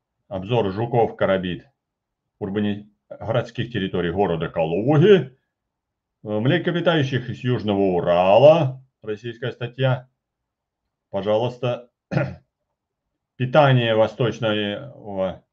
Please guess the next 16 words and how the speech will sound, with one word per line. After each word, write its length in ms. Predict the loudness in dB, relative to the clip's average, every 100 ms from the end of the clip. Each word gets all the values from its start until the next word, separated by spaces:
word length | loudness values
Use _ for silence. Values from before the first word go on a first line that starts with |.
| _ _ _ _ -2
сокола 640 | 0 2 4 6 8 6
в 140 | 4
Болгарии. 960 | 4 4 4 6 6 4 0 -2 -4 -10
Или 260 | -10 -12 -14
сокола 560 | -10 -8 -6 -6 -8 -14 _ _
пустельги 440 | -14 -12 -10 -6 -4
в 120 | -2
Болгарии. 800 | -2 -2 0 0 0 -2 -8 -14 _ _ _ _
Аквила 720 | -6 -6 -2 -2 0 0 0 -12
хелиатика 680 | -12 -8 -4 -4 -6 -8 -6
в 40 |
Болгарии. 640 | -6 -4 -4 -4 -6 -10 _ _ _
Состав 400 | -10 -6 -4 -4
распространения 840 | -4 -10 -8 -10 -6 -6 -4 -4 -2
его 200 | -2 -4
вариации. 880 | -4 -4 -2 -2 -4 -4 -4 -4 -8